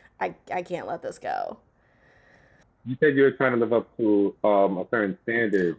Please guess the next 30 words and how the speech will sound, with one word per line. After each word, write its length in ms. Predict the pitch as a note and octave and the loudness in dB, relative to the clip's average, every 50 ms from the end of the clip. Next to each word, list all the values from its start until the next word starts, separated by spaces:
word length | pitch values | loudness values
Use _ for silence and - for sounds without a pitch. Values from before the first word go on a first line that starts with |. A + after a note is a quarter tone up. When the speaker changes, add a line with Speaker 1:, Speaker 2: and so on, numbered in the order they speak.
| _ _ | _ _
Speaker 1:
Oh, 280 | - D#4 E4 D#4 C#4 C4 - | 6 8 10 10 10 8 8
it 120 | C4 D4+ | 6 6
was, 220 | E4+ F4+ - - | 6 2 2 0
Speaker 2:
Like, 40 | - G3 | -2 -4
what 100 | G3+ G3+ | -6 -6
Speaker 1:
to 60 | - | -4
Speaker 2:
standard 200 | - C#4+ C4+ C4 | 0 0 2 2
Speaker 1:
me, 80 | C4+ C#4+ | 2 0
Speaker 2:
was 80 | D#4 | 0
Speaker 1:
it 60 | C#4 C4 | 2 2
was 180 | C4+ C4+ - | 2 2 2
Speaker 2:
that? 60 | G#3 | 0
Speaker 1:
really 220 | A3 A#3 B3 A#3+ G3 | 0 0 0 0 -2
intimidating 640 | A#3 A#3 G#3+ - A3 G3 G3 G3 G#3 G#3 G#3 G#3+ G#3+ | -2 -6 -6 -6 -6 -6 -4 -4 -4 -4 -4 -4 -4
that 220 | G3+ F#3+ F3+ F#3+ G3+ | -4 -4 -6 -6 -8
he 120 | G#3+ G3+ | -10 -6
was, 220 | F#3 G3 G3 F#3 F#3+ | -6 -6 -6 -4 -2
like, 380 | F#3 F3+ F3 F3 F3 - F3+ | 0 0 0 0 -2 -6 -8
this 380 | F#3+ F#3 F#3 F#3+ - - - - _ | -6 -6 -6 -6 -10 -16 -20 -20 _
prestigious, 880 | - - G#3+ G3 - - - - F#3 F#3 G3 F3+ F#3+ F#3 F#3 F#3 F#3 - | -14 -14 -12 -12 -12 -14 -14 -12 -12 -10 -6 -4 -2 -2 -2 -4 -8 -10
like, 280 | F3 D3 D#3+ - - _ | -10 -10 -10 -12 -16 _
black 380 | _ F3+ E3 E3 D#3+ D#3+ E3+ - | _ -4 -2 -2 -2 -4 -6 -8
doctor 760 | - E3 D#3 D#3 D#3 D#3 - - G3 G#3 A3 A3+ A3+ A#3+ B3+ _ _ _ _ _ _ - | -6 -6 -4 -4 -4 -6 -8 -8 -8 -6 -4 -6 -6 -8 -10 _ _ _ _ _ _ -6
that 500 | F3 F#3 E3+ E3+ D#3 C#3+ - - - - _ | -2 -2 0 0 0 -2 -4 -8 -14 -10 _
I, 440 | - F3 E3+ E3+ E3+ E3 D#3 C3+ - - _ _ _ _ _ _ _ _ _ _ _ - | -2 0 0 0 0 -2 -2 -4 -8 -14 _ _ _ _ _ _ _ _ _ _ _ -18
yeah, 380 | G#3 G#3+ B3 D4 D#4 D4 C4 C4 | -8 -2 2 4 4 6 6 6
and 80 | B3+ A#3+ | 6 6
I 100 | A#3+ A#3+ | 4 4
felt 300 | A#3+ B3+ B3 A#3+ A3+ A3+ | 6 6 6 6 6 4
like, 180 | A3 G#3+ G#3 | 2 0 0